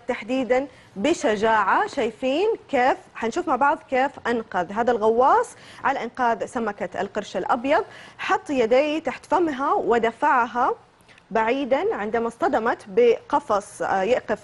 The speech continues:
بداخله. طبعا هذا القفص اللي يدخل، آه، في الغواصين في أعماق البحر لاستكشاف عالم البحار، وخصوصا أسماك القرش التي تعيش في هذه المنطقة. وبعد كذا،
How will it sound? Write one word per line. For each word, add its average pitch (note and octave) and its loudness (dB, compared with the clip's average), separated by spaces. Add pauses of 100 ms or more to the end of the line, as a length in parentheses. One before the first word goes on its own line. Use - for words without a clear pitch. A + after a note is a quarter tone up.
بداخله. G#3+ 0 (320)
طبعا B3+ -2
هذا C4+ 0
القفص D#4+ -2
اللي B3+ -2
يدخل، C4+ 2 (360)
آه، A3 2
في C4+ -4
الغواصين A#3 0
في - -4
أعماق A3+ 0
البحر D#4 -2
لاستكشاف A#3+ -2
عالم G#3+ -2
البحار، B3+ 0 (260)
وخصوصا B3 -2
أسماك A3+ 0 (420)
القرش C4 0
التي A3 -2
تعيش G#3 -2
في G3+ -4
هذه A3 0
المنطقة. D#4+ 0 (480)
وبعد C#4 2
كذا، D#4+ -2